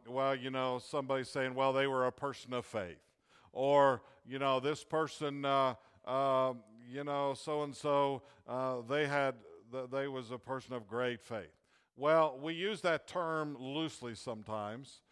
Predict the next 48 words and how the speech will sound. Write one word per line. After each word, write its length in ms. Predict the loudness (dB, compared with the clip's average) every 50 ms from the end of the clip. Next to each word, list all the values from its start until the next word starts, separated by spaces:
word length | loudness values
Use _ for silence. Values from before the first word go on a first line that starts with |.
| _ _ _ _ _ _
in, 280 | -10 -8 -8 -8 -8 -10 -8
in 240 | -8 -8 -8 -8 -10
speaking 640 | -12 -8 -4 -4 -4 -2 -4 -8 -8 -8 -8 -8
when 160 | -6 -6 -6 -6
we 100 | -6 -6
use 320 | -4 -4 -4 -4 -6 -6
the 100 | -8 -6
word 300 | -4 -2 -4 -4 -4 -8
faith. 380 | -8 -6 -6 -6 -6 -8 -12 -16 _ _ _ _ _ _ _ _ _ _ _
But 160 | -2 0 0 2
what 200 | 2 4 4 6
I'm, 220 | 6 6 4 4 -2 -10 -20 -20 _ _ _ -4
I, 120 | -4 -2
I 180 | 0 0 0 0
wanna 220 | 0 0 -2 -2
talk 320 | -2 0 2 2 2 0 -4
to 80 | -6
you 60 | -6
this 220 | -6 -6 -8 -10 -6
morning 300 | -4 -2 -2 -2 -2 -4
about 320 | 0 2 4 4 4 2
is 160 | 0 -4 -6
the 140 | -6 -8 -10
God 340 | -4 0 2 2 2 2 0 -4 -12
kind 440 | -6 0 2 2 2 2 0 -4 -8
of 80 | -10
faith. 380 | -8 -8 -8 -8 -8 -12 _ _ _ _ _ _ _ _ _ _ _ _ _ _ _
Praise 360 | -12 -10 -8 -8 -8 -10 -10
God. 240 | -6 -6 -6 -6 -8 -12 _ _ _ _ _ _ _ _ _ _ _ _ _ _ _ _
The 100 | -8 -8
God 540 | -8 -4 4 8 10 10 10 10 8 4 -4
kind 480 | -8 -2 0 4 4 4 4 2 0 -2
of 120 | -2 -2
faith. 360 | -2 -2 -2 -2 -2 -6 -12 -18 _ _ _ _ _ _ _
The 80 | -12 -2
God 280 | 2 4 4 4 4 2
kind 260 | 2 2 2 2 0
of 100 | -2 0
faith 300 | 2 2 2 2 0 -4
that 160 | -6 -6 -4
just 200 | -6 -8 -8 -4
believes 440 | -4 -2 -2 0 -2 -2 -4 -8 -4
God 360 | 0 2 2 4 2 0 -2
simply 460 | -6 -6 -6 -6 -6 -6 -6 -6 -6
for 180 | -6 -8 -8 -6
what 200 | -4 -4 -4 -4
he 120 | -6 -10
says. 540 | -12 -12 -14 -14 -14 -16 -18 -20 -20 -20